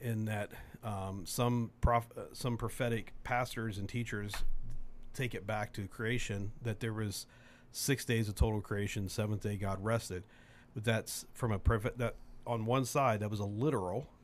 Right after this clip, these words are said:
of the, the creation of the earth of, of the age that we're in now took six days. But it's, there's also a prophetic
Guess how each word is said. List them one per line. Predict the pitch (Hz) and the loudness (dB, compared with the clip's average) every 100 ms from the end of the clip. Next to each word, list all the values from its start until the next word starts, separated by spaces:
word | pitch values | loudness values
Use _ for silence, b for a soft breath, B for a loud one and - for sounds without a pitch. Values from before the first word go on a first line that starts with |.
| - - | -16 -4
of | 107 101 101 | -2 -2 -2
the, | 104 101 | -2 -2
the | 104 | -6
creation | 101 - 120 113 | -4 -2 0 0
of | 113 | -4
the | 104 | -2
earth | 107 104 | -2 -4
of, | 107 95 | -4 -6
of | 110 101 | -6 -4
the | 104 | -2
age | 110 110 | -2 -4
that | 107 | -6
we're | 101 101 | -6 -4
in | 101 101 | -4 0
now | 120 107 101 - | 2 2 0 -4
took | 107 - | -8 -6
six | - 135 - | -8 -8 -2
days. | 117 95 85 - B B B B B - | -2 -2 -8 -12 B B B B B 0
But | 117 107 | 2 2
it's, | 101 | 2
there's | 123 - 110 | 0 2 2
also | 113 107 101 | 2 2 -2
a | |
prophetic | 85 87 - 127 113 - | -4 -2 0 0 -2 -6